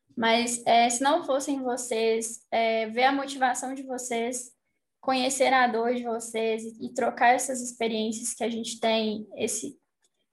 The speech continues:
esse feeling que a This Way traz, assim, é algo incrível. Então, eu queria agradecer a todo mundo, todo mundo que faz parte disso. Me coloco à disposição aí.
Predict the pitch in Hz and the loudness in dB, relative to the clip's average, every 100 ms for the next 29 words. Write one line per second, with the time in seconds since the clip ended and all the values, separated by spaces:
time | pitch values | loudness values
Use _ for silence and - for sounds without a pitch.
0 | _ - 220 254 269 269 - 269 277 269 | _ -2 -2 0 -2 -4 -2 0 2 2
1 | 277 226 240 240 214 220 226 214 220 226 | 2 2 2 2 2 2 2 4 4 0
2 | 226 226 220 220 220 233 240 262 294 - | -4 -4 0 0 0 -2 -4 -6 -8 -8
3 | 214 208 226 - 214 214 240 240 247 247 | -6 -6 -8 -6 -8 -6 0 2 2 0
4 | - 233 226 233 233 247 247 247 - 262 | -6 -2 2 2 2 0 0 0 2 2
5 | 277 262 208 208 - 254 269 240 247 240 | 4 0 -2 -6 -4 -2 -2 -6 -8 -8
6 | 233 - - 240 - 208 214 233 - 294 | -10 -8 -10 -10 -12 -10 -10 -10 -14 -16
7 | - _ _ _ _ _ 254 285 294 269 | -18 _ _ _ _ _ -2 2 4 4
8 | 262 269 247 - 240 240 240 - 226 214 | 4 0 -6 -6 -6 -6 -8 -6 -2 0
9 | 220 208 208 220 220 | 2 0 -2 -6 -8